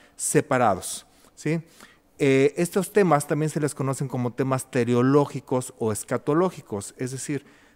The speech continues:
temas del fin de los tiempos o del destino final de las cosas. En lo que fue la Nueva España, eh, tenemos nosotros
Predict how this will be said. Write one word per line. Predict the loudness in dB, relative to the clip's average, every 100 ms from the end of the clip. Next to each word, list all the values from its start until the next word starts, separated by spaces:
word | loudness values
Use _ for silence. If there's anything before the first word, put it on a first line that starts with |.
| _ 0
temas | 2 2 0 -2 -12 -14
del | -4 -4 -4 -8 -8
fin | -4 -2
de | 0
los | 0 0
tiempos | -2 -2 -2 -6 -8 -14 _ _ _ _ -2
o | 0
del | 2 0
destino | -2 -4 -4 -2 -2
final | -4 -2 0 2
de | 0
las | 0 -4
cosas. | -2 -2 -2 -10 -14 -16 _ _ _ -20 -20 -20 -20 _
En | 2 4 4 2 -2 -2
lo | 0 0 0
que | -2
fue | -2 0
la | 2 2
Nueva | 2 0
España, | -2 0 0 2 -2 -6 _ _ _ _ _ _ -20 _ _
eh, | -2 0 2 -2 -6 -20 -2
tenemos | 0 2 0
nosotros | -2 -2 -2 0 -2 -2